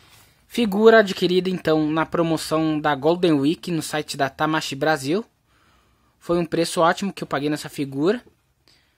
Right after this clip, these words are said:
assim como outros também que pegaram essa figura também. Não só teve o Madara no, na promoção, como exclusivo de evento, também teve o Goku Super Saiyajin dois,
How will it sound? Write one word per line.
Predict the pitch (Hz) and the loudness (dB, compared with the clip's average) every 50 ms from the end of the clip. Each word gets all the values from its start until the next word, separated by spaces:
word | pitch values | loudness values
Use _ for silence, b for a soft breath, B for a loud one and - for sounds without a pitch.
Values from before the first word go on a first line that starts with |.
| b b b b | b b b b
assim | 160 151 - - 185 170 | -8 -6 -6 -6 -8 -6
como | - 190 185 185 185 180 | -4 -4 -4 -4 -4 -4
outros | 175 170 165 160 151 147 143 139 147 160 175 202 - - - - | -2 -2 -2 0 -2 -2 -2 -2 -2 -2 -2 -2 -4 -8 -18 -8
também | - 160 147 151 156 156 156 _ _ - - - - | -6 -4 -2 -2 -2 -4 -6 _ _ -20 -20 -20 -18
que | - 160 | -18 -16
pegaram | 143 - 156 139 147 147 147 147 | -6 -4 -2 0 0 0 0 -2
essa | - - 135 | -4 -8 -12
figura | - - 139 139 135 135 135 135 143 151 - - | -10 -10 -8 -6 -4 -6 -6 -6 -10 -14 -16 -10
também. | - 135 131 139 147 185 220 - b b b b b b b b b | -4 -4 -2 -2 -2 -4 -4 -10 b b b b b b b b b
Não | 175 196 233 | -2 -2 -2
só | 220 - - 214 208 | -2 0 2 2 2
teve | 208 - 202 190 180 185 | 2 2 -2 -2 -2 0
o | 185 | 0
Madara | 185 185 170 156 143 147 151 160 160 156 | 2 2 0 2 2 2 2 4 2 2
no, | 147 147 147 143 135 131 127 | 0 0 0 0 -2 -2 -4
na | 127 135 135 | -4 -6 -8
promoção, | - - 156 151 147 131 - - - 139 147 180 220 240 - _ | -4 -4 -2 -2 -2 -2 -4 -6 -4 -4 -2 -2 -4 -6 -10 _
como | - 151 143 147 | -8 -4 -4 -4
exclusivo | 139 - - 147 139 131 139 139 131 | -4 -4 -4 -6 -6 -4 -6 -6 -6
de | 127 131 | -8 -8
evento, | 123 135 143 160 160 _ _ - | -6 -4 -6 -6 -6 _ _ -2
também | 160 147 151 151 | 0 0 0 0
teve | 147 - 143 139 143 | -2 -2 -4 -4 -4
o | 139 139 | -4 -4
Goku | 143 143 131 - 151 | -4 -4 -4 -4 -10
Super | - - - 151 - | -14 -10 -10 -10 -8
Saiyajin | - 147 147 143 156 175 190 | -6 -6 -6 -4 -4 -4 -4
dois, | 180 185 190 208 233 269 262 - - - _ | -2 0 2 2 2 0 -2 -6 -12 -20 _